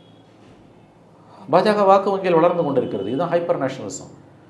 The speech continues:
அப்ப எதிர்க்கட்சிகளுக்கும் பி ஜே பிக்கும் அடிப்படையிலேயே ஆங்கிலத்துல சொல்லுவாங்க, there is a, there is a fundamental difference. எப்படி இந்த, இந்த கேப்பை நீங்க இட்டு நிரப்புவீங்க?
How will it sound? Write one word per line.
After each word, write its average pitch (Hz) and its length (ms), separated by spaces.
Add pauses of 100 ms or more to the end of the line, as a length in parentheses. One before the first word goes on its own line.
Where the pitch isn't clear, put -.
(200)
அப்ப 180 160
எதிர்க்கட்சிகளுக்கும் 202 760
பி 196 100
ஜே 196 100
பிக்கும் 196 140
அடிப்படையிலேயே 226 760 (180)
ஆங்கிலத்துல 202 440
சொல்லுவாங்க, 175 520
there 170 40
is 170 140
a, 165 100 (420)
there 170 120
is 170 80
a 180 60
fundamental 202 640
difference. - 580 (800)
எப்படி 170 280
இந்த, 190 200
இந்த 170 240
கேப்பை 180 300
நீங்க 160 160
இட்டு 151 180
நிரப்புவீங்க? 113 600